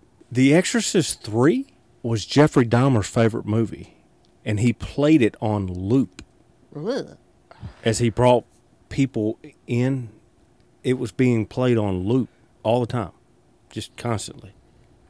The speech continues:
Speaker 2: Wow, the movie Exorcist Three, bringing all kind of
Speaker 1: I've
Speaker 2: criminals
Speaker 1: never,
Speaker 2: together.
Speaker 1: I've never seen it before.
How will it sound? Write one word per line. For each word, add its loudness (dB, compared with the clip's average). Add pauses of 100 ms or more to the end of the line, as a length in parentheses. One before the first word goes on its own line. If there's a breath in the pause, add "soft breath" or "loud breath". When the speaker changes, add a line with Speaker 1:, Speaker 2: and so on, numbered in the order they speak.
Speaker 2:
Wow, 4
the 0
movie 2
Exorcist -4
Three, 0
bringing -4
all -4
kind -2
of -2
Speaker 1:
I've 0
Speaker 2:
criminals 6
Speaker 1:
never, 0
Speaker 2:
together. 2
Speaker 1:
I've 2
never 6
seen 0
it -4
before. -6